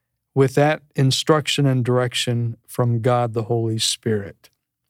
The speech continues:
So this is Paul's second missionary journey,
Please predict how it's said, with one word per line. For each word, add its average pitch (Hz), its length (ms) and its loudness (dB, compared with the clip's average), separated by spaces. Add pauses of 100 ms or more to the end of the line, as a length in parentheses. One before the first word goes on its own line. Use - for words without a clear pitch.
(400)
So - 180 4
this 202 220 2
is 185 140 2
Paul's 165 600 0
second 160 360 2
missionary 143 500 2
journey, 165 520 0